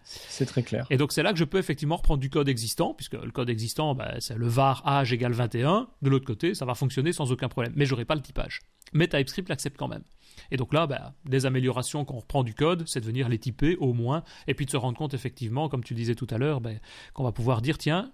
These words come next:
Speaker 2: j'ai des erreurs dans mon code à un moment donné, parce que là, je, je l'utilise pas, euh, toujours sous forme de, de valeur numérique, par exemple. » Alors, d'autres avantages de, du typage, c'est un,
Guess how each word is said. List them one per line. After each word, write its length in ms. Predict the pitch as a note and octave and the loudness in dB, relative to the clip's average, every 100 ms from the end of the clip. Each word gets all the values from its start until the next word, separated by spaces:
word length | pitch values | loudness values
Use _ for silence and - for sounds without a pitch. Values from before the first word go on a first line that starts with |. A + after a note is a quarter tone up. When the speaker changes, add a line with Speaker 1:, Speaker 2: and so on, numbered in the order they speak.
| - | -8
Speaker 2:
j'ai 220 | A#2 B2+ | -2 2
des 180 | B2+ A#2+ | 2 2
erreurs 240 | A#2+ D#3 | 2 4
dans 100 | C3 | 2
mon 140 | A#2+ A2+ | 0 0
code 220 | E3 D#3 | 0 2
à 20 | |
un 40 | |
moment 200 | B2+ B2 | 2 2
donné, 240 | A#2 C3 F3+ | 2 2 2
parce 160 | D3+ | -2
que 80 | - | 2
là, 240 | C3 E3+ F#3 | 2 4 2
je, 180 | B2 | 0
je 200 | A#2 A#2+ | -2 2
l'utilise 420 | C3 C3 C3 A#2+ - | 4 4 2 -2 0
pas, 240 | E3+ F3 | 0 2
euh, 280 | C#3 A#2+ A#2 - | 2 0 -2 0
toujours 300 | C#3+ D3+ E3+ | 2 2 2
sous 80 | C#3 | -2
forme 220 | D3+ C3+ | -2 0
de, 220 | B2+ A#2 | 0 2
de 80 | A#2 | 0
valeur 240 | A#2+ C3 C3 | 0 2 2
numérique, 320 | B2 A2 A2 | 0 -2 -6
par 120 | B2+ | -12
exemple. » 360 | B2 - - - - _ _ _ _ _ - - - - _ _ _ - - - - - - - - | -14 -14 -18 -20 -20 _ _ _ _ _ -20 -20 -20 -20 _ _ _ -20 -18 -16 -16 -16 -18 -8 0
Alors, 180 | D#3 | 0
d'autres 220 | B2 G#3 F#3+ | 2 2 4
avantages 400 | F3 F3 F3+ C#3 | 2 2 2 4
de, 260 | C#3 B2+ | 4 4
du 140 | B2 B2+ | 2 0
typage, 480 | A#2+ F3+ A#3+ G#3 A#2+ | 2 2 2 -2 0
c'est 200 | E3 D3 | 0 4
un, 300 | F3 D3 | 4 4